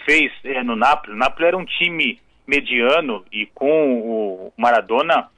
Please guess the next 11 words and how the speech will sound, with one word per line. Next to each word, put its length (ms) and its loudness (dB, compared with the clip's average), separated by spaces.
é, 120 -2
chegou 300 0
ao 80 2
título, 760 -4
é, 400 0
italiano, 840 0
enfim, 380 -6
é, 200 -4
alcançou 500 2
outro 180 0
patamar 640 2